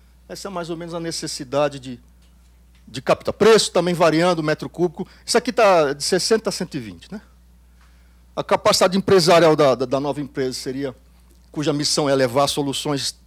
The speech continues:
de alta tecnologia, acessíveis, né? Torná-las acessíveis ao Brasil, que desconhece, inutiliza, ignora, né?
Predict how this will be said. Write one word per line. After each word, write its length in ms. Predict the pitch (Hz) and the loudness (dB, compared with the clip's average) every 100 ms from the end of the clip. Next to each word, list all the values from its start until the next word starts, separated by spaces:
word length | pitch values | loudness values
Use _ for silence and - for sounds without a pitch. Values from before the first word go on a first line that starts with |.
| _ _ | _ _
de 220 | 127 151 | -2 2
alta 340 | 156 160 143 | 2 2 -4
tecnologia, 1000 | - 151 - 147 143 131 113 143 160 143 110 113 131 123 - | -4 -6 -4 -4 -2 -4 -4 -4 -2 -2 -2 -4 -10 -16 -8
acessíveis, 1000 | 131 - 156 - - 208 226 131 117 107 | -6 -2 -2 -2 0 2 0 0 -6 -8
né? 180 | 147 151 | -10 -10
Torná-las 420 | 165 135 147 160 165 | -12 -10 -6 -6 -6
acessíveis 800 | - 156 - - 214 208 147 | -8 -10 -12 -4 -2 -2 -4
ao 240 | 123 123 135 | -6 -6 -8
Brasil, 480 | 131 117 113 175 190 | -8 -8 -8 -12 -14
que 120 | 120 | -14
desconhece, 600 | - - 123 151 160 - | -14 -12 -8 -6 -6 -10
inutiliza, 680 | - 127 135 - - 190 139 | -14 -14 -14 -14 -14 -14 -12
ignora, 480 | 123 127 156 - | -10 -6 -4 -6
né? 80 | - | -10